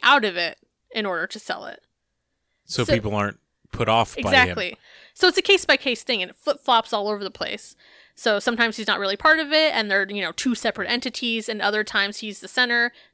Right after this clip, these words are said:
Speaker 1: Depends on who they're talking to and how much credit and praise he's in the mood to get that day. It's kinda what it feels like.
Speaker 2: It's like going on a date with somebody, though, where you're, like,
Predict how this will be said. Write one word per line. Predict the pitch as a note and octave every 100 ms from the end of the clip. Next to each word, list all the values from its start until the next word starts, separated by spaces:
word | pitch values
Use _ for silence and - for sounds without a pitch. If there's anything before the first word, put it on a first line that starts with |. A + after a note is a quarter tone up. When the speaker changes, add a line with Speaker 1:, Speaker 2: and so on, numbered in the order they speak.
| -
Speaker 1:
Depends | A3+ B3+ A3+
on | G#3+ F#3+ -
who | F4+ G4
they're | G4+
talking | C#4+ C4 C4+ B3+
to | - A#3+ A3 A3
and | G#3+
how | - A#3+
much | A#3 - -
credit | A3+ G#3+
and | G3
praise | - G3+ F#3+ G3
he's | C#4+ D#4
in | C#4+
the |
mood | C#4 C#4
to | A3
get | A3 -
that | F#3 -
day. | E3+ E3+ _
It's | -
kinda | C#4 A#3+
what | A3
it | F3+
feels | A3+ F3 -
like. | - - - _ _ _ _ - - _ _ _ _ _
Speaker 2:
It's | C3 C3+
like | F3+ D3
going | C#3+ C3+ C3+
on | B2
a | A2+
date | F#2+ G2 G#2 A#2+
with | A#2+
somebody, | - A2 G2 G2+
though, | F#2+ F#2+ F#2 G#2 A2+
where | - G2
you're, | G2
like, | G2 F#2 -